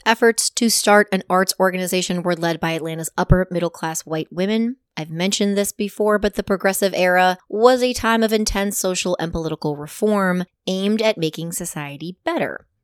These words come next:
Now, that definition of better was coming from wealthy white perspective, but that nuance is a whole nother podcast for another day.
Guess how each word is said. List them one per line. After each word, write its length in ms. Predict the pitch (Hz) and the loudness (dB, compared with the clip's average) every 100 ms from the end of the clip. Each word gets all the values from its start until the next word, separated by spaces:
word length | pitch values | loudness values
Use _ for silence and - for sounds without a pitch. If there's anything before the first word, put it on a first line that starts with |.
| _ | _
Now, 400 | 180 180 147 151 | -6 -4 -2 0
that 160 | 214 196 | 2 2
definition 420 | 180 180 180 190 | 0 -2 -2 0
of 220 | 185 180 | 0 -2
better 360 | 156 151 180 214 | -4 2 4 4
was 240 | 202 190 | 4 2
coming 280 | - 170 180 | 2 -4 -4
from 240 | 185 196 165 | -4 -4 -2
wealthy 320 | 147 160 170 | -4 -2 -2
white 280 | 156 156 - | 0 -2 -2
perspective, 680 | 180 - 151 - 220 269 - | -6 -4 -8 2 4 6 4
but 80 | |
that 160 | 233 247 | 6 8
nuance 320 | 233 226 226 | 8 6 4
is 80 | 208 | 2
a 80 | 202 | 0
whole 180 | 170 170 | 2 2
nother 220 | 165 165 | 0 -2
podcast 500 | 156 151 - 156 - | -2 -4 -4 -6 -6
for 80 | 165 | -10
another 240 | - 156 | -10 -12
day. 260 | - 82 | -10 -8